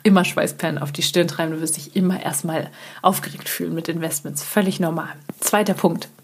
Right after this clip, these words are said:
Die Angst wird nicht weggehen. Da bin ich gerade schon mal drauf eingegangen. Egal, wo du stehst, ob du jetzt ein, ein Jahr selbstständig bist, fünf Jahre, zehn Jahre, die Angst wird einfach nicht weggehen, weil du wirst ja mit jedem nächsten Schritt, den du nimmst in deinem Business,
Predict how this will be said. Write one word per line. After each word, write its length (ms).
Die 320
Angst 420
wird 340
nicht 240
weggehen. 300
Da 100
bin 80
ich 120
gerade 200
schon 120
mal 60
drauf 320
eingegangen. 560
Egal, 300
wo 100
du 100
stehst, 280
ob 100
du 80
jetzt 200
ein, 200
ein 180
Jahr 140
selbstständig 500
bist, 160
fünf 280
Jahre, 200
zehn 220
Jahre, 240
die 140
Angst 300
wird 200
einfach 140
nicht 180
weggehen, 340
weil 280
du 200
wirst 240
ja 80
mit 220
jedem 420
nächsten 280
Schritt, 260
den 100
du 80
nimmst 260
in 80
deinem 160
Business, 320